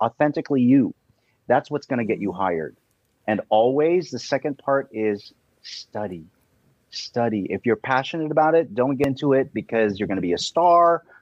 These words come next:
Speaker 1: or that stuff will come. It'll come.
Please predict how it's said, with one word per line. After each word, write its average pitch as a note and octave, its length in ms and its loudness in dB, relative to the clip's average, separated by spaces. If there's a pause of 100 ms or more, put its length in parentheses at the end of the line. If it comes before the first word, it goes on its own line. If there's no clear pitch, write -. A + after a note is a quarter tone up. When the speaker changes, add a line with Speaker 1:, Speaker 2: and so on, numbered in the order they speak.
(100)
Speaker 1:
or B2 140 -2 (460)
that D#3+ 440 -2
stuff C3+ 280 0
will A#2 80 -4
come. E2 420 -6 (160)
It'll F3 220 2
come. F#2+ 480 -2